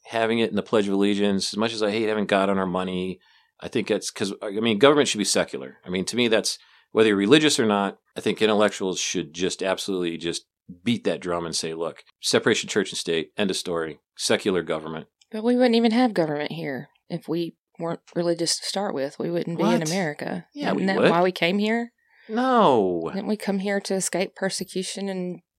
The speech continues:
Speaker 1: No,
Speaker 2: stuff
Speaker 1: no,
Speaker 2: and
Speaker 1: no. We came here because shit was
Speaker 2: don't
Speaker 1: cheap.
Speaker 2: Okay.
Speaker 1: I mean, we had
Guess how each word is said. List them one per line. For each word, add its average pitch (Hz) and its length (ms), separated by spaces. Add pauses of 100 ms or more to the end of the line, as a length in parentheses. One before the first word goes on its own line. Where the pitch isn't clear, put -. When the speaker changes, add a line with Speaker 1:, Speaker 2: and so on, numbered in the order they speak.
(140)
Speaker 1:
No, 220 260
Speaker 2:
stuff 175 460
Speaker 1:
no, 185 320
Speaker 2:
and 165 80
Speaker 1:
no. 180 160
We 151 120
came 190 240
here 170 200
because 156 440
shit - 280
was 196 120
Speaker 2:
don't 175 100
Speaker 1:
cheap. 214 360 (140)
Speaker 2:
Okay. 175 460 (140)
Speaker 1:
I 143 60
mean, 147 320 (160)
we 151 100
had 135 180